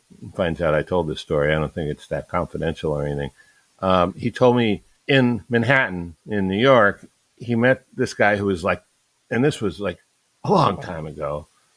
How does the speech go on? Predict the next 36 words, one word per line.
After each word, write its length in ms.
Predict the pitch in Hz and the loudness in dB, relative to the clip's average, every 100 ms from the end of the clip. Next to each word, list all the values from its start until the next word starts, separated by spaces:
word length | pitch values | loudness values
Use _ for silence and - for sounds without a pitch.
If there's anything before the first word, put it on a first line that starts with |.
| - | -16
like, 120 | 92 - - - | -16 -16 -20 -20
forty, 540 | - 131 127 113 98 | -8 2 4 4 0
fifty 400 | 82 120 104 - | -2 -2 -2 -2
years 360 | 95 92 101 90 | -2 0 0 -2
ago 240 | 87 90 | -2 -2
maybe, 420 | 87 87 82 80 - _ _ _ | -2 -2 -4 -6 -8 _ _ _
but 100 | 123 | 0
he 80 | 117 | 4
met 240 | 120 131 - | 6 4 2
this 260 | 110 - | -4 -2
old 340 | - 113 143 - | 2 4 4 0
school 360 | - 127 117 | 0 4 4
guy 360 | 95 101 95 95 | 4 4 4 2
who 140 | 98 | 2
was 220 | 95 92 | 0 -2
a 80 | 95 | -6
great 360 | - 107 123 123 | 0 2 2 2
salesman, 580 | 113 87 78 78 73 76 | 0 0 0 -8 -14 -2
greatest 380 | 127 131 139 - | 2 2 0 0
salesman 400 | 101 95 101 92 | 0 0 -4 -4
he 100 | 87 | -4
ever 160 | 85 | -4
met. 320 | 82 82 80 _ _ _ _ _ _ | -4 -6 -8 _ _ _ _ _ _
And 580 | 110 110 104 101 95 90 _ _ _ - | 4 6 6 4 0 -4 _ _ _ -4
the, 240 | 131 120 - | -2 -2 -6
the 120 | 139 | -2
guy, 440 | 135 143 139 135 - _ _ - | 4 6 6 2 -4 _ _ -8
he, 260 | 170 143 | -4 -4
he 160 | - 131 | -2 -4
said 240 | - 147 | 0 0
the 80 | 120 | 2
guy, 280 | 113 117 113 - - - _ 240 | 2 2 0 -10 -20 -20 _ -2
and 120 | 127 | 2
my 100 | 117 | 4
friend 340 | 101 151 139 101 | 4 4 4 4
is 380 | 95 87 - | 0 -4 -16